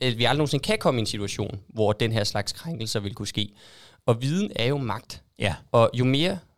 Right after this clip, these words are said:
Speaker 1: viden staten har om os, jo mere magt har den over os. Og der er jo sådan nogle helt, øh, fundamentale, øh, balancer i et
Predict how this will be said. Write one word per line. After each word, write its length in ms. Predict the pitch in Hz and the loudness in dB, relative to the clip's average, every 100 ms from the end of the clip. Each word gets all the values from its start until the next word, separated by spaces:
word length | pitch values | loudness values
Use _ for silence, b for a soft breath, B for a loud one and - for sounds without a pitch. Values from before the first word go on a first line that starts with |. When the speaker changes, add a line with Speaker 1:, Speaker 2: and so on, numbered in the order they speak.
| _ _ _ - | _ _ _ -4
Speaker 1:
viden 320 | 123 151 190 | 0 2 2
staten 340 | - 123 - | -2 -4 -4
har 160 | 123 123 | -2 -2
om 220 | - 98 | 0 -2
os, 160 | 120 127 | -2 -2
jo 60 | |
mere 280 | 110 120 135 117 | 2 2 2 2
magt 260 | 110 123 | 2 2
har 160 | - 107 | -2 -2
den 80 | - | -2
over 260 | - 101 | -4 -2
os. 180 | 101 - B B B B _ | -2 -4 B B B B _
Og 140 | 123 - | -2 2
der 60 | |
er 80 | 131 | 2
jo 80 | 160 | 2
sådan 180 | 165 151 | 0 0
nogle 160 | 135 | 0
helt, 240 | 135 - - | 0 -2 0
øh, 280 | 123 110 107 | 2 2 0
fundamentale, 760 | 131 117 110 - - 135 147 - _ | -2 -2 -4 -4 -4 -6 -10 -14 _
øh, 120 | 117 110 | -8 -2
balancer 580 | 113 104 98 120 - 147 _ | 2 2 0 -2 -4 -6 _
i 260 | - 110 107 | -4 -2 0
et 280 | 110 101 - | 0 -2 -6